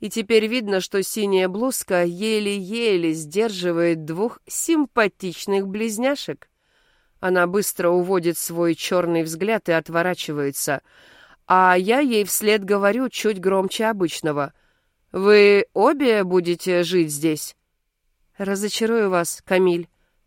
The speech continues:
только я. Но уверена, что сестра согласится поселиться у вас на коленях». Вот и увидел сходство. Они обе задирают нос, если что-то их задевает.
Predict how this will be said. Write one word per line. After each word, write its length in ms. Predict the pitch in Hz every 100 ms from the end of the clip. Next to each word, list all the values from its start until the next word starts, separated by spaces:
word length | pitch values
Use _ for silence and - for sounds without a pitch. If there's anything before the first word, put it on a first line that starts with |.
| -
только 320 | 185 175 202
я. 320 | 196 175 160 _ _ _ _ _ _
Но 320 | 240 254 247
уверена, 480 | 247 254 311 240 190
что 280 | 180 - 196
сестра 560 | - 208 - 208 220
согласится 840 | 214 - 196 185 180 208 196 - 220
поселиться 720 | - 202 - 196 190 - 220
у 80 | 202
вас 260 | 190 196
на 120 | 233 220
коленях». 600 | 240 233 254 233 170 - _ _ _ _ _ _ _ _
Вот 380 | - 190 233 285
и 80 | 254
увидел 480 | 269 220 185 170 175
сходство. 720 | - - 175 - - 180 180 _ _ _ _ -
Они 300 | 254 277 -
обе 380 | - 302 180 170
задирают 720 | 165 185 180 202 190 185 185
нос, 360 | 233 294 349 -
если 400 | 220 202 208 214
что-то 400 | 208 - 330 -
их 220 | 226 233
задевает. 760 | 202 220 208 226 185 143 139 -